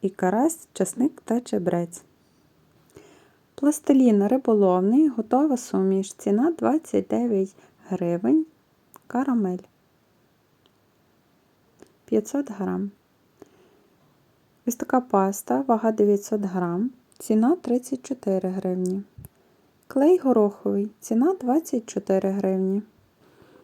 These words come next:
Прикорм для риби, лящ, плотва, ціна тридцять дев'ять гривень. Ось такий прикорм:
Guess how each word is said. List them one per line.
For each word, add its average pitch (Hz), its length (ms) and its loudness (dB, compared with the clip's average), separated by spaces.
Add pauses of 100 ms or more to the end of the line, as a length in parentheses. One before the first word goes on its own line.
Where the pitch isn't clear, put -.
(180)
Прикорм 240 520 6
для 277 440 4
риби, 202 600 4 (420)
лящ, 226 340 2 (100)
плотва, 220 600 0
ціна 269 300 4
тридцять 311 500 0
дев'ять 202 380 2
гривень. 202 520 -2 (1900)
Ось 254 140 2
такий 190 400 0
прикорм: 330 640 0